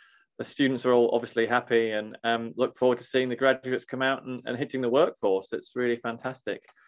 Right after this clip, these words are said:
and, and always a pleasure to have you all here at Grand Rounds. Um, and next week, no Grand Rounds.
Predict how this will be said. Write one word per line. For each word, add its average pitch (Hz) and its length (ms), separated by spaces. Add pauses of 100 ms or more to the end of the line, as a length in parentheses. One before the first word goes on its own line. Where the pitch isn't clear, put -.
(240)
and, 131 160
and 139 140
always 135 200
a - 20
pleasure 131 240
to 127 100
have 127 160
you 123 160
all 120 180
here 127 200
at 95 100
Grand 147 220
Rounds. 160 440
Um, 131 400 (1000)
and 165 220
next 220 260
week, 202 260
no 185 160
Grand 170 260
Rounds. 165 400